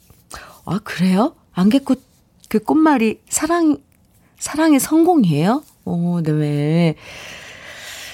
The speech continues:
아, 뭐, 이렇게 설레는 그런 아침을 맞이하는 것도 좋죠. 음, 뭔가, 음,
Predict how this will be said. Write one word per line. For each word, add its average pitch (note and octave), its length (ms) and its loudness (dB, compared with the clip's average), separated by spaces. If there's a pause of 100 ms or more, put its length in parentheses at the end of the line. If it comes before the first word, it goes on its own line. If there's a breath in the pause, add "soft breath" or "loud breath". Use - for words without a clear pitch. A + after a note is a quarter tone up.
(300 loud breath)
아, C#4+ 220 2
뭐, B3 240 4
이렇게 G3 200 -2
설레는 A#3 920 4
그런 F3+ 360 0
아침을 F3 760 2
맞이하는 F3+ 600 0
것도 E3+ 200 -4
좋죠. D3+ 400 -4 (240)
음, G#3+ 480 2
뭔가, F#3 500 2 (1040 loud breath)
음, D3+ 840 0